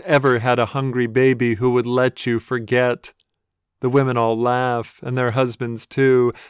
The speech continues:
but Jesus turns serious. "Pray like that," he says. "Pray like the man who wakes his friend at night.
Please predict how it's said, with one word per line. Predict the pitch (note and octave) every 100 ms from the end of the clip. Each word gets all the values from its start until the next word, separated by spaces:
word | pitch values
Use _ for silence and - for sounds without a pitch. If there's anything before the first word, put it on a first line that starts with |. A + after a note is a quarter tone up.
| -
but | C3
Jesus | B2 C3 B2+ C3 -
turns | - A#2+ A2+
serious. | - - B2+ A#2+ A#2 A2+ - - - _ _ _ _ _ _ _
"Pray | - D3 C#3+
like | B2+ A#2 -
that," | B2 A#2 A2+ - _ _ _ _
he | A#2+
says. | - - A#2+ A#2 A2+ A#2 - _ _ _ _ _ - - _
"Pray | - D3+ D3 D3+
like | D3 B2+ -
the | B2+
man | B2 B2+ C3
who | B2+
wakes | A#2+ B2+ C3 - -
his | B2
friend | - - C3 B2+
at | A#2 B2
night. | B2+ B2+ B2+